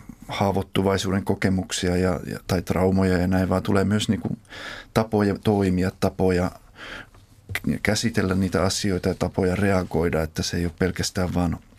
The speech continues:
avuttomuutta, vaan sieltä tulee myös niinku toimintamalleja, selviytymiskeinoja ja, ja myöskin vahvuuksia.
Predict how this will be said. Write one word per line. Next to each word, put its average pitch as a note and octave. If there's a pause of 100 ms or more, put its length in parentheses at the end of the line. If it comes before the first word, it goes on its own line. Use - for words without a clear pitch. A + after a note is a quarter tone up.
(140)
avuttomuutta, F#2+
vaan F2+
sieltä F#2+
tulee G#2
myös G2
niinku -
toimintamalleja, F#2+
selviytymiskeinoja E2+ (100)
ja, G2 (520)
ja F2+
myöskin - (320)
vahvuuksia. F#2